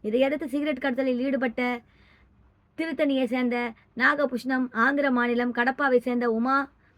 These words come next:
ஆகிய இரண்டு பேரையும் பிடித்தனர். இது குறித்து சென்னை எழும்பூரில் உள்ள வணிக வரித்துறை அதிகாரிகளுக்கு ஆரம்பாக்கம் போலீசார் தகவல் தெரிவித்தனர்.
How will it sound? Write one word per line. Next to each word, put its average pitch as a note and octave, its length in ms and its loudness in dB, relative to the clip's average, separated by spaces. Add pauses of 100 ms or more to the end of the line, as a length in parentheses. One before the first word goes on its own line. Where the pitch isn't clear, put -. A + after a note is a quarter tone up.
(200)
ஆகிய B3 300 4
இரண்டு B3+ 300 2
பேரையும் C4 340 0
பிடித்தனர். G#3+ 420 -4 (440)
இது A3 140 0
குறித்து D#4 320 -4
சென்னை D4+ 340 0
எழும்பூரில் C#4 440 2
உள்ள C4+ 220 0
வணிக B3+ 280 0
வரித்துறை C4 360 2 (200)
அதிகாரிகளுக்கு B3 600 2 (640)
ஆரம்பாக்கம் C4 680 0
போலீசார் A#3+ 400 -2
தகவல் B3 340 0
தெரிவித்தனர். B3+ 460 -2